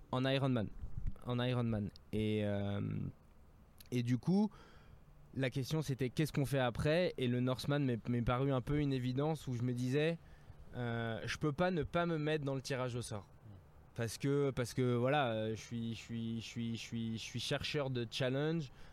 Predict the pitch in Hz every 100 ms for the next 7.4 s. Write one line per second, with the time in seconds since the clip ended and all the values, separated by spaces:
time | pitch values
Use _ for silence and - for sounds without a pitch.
0 | - 117 117 120 123 123 123 123 120 120
1 | 147 156 151 131 123 123 120 127 120 120
2 | 135 151 131 120 120 117 127 131 120 113
3 | 117 123 120 123 - 147 131 120 127 120
4 | 123 117 113 143 160 120 - - - 113
5 | 117 120 120 143 151 127 110 120 123 139
6 | 123 - 120 139 139 123 113 107 - 143
7 | 143 123 113 95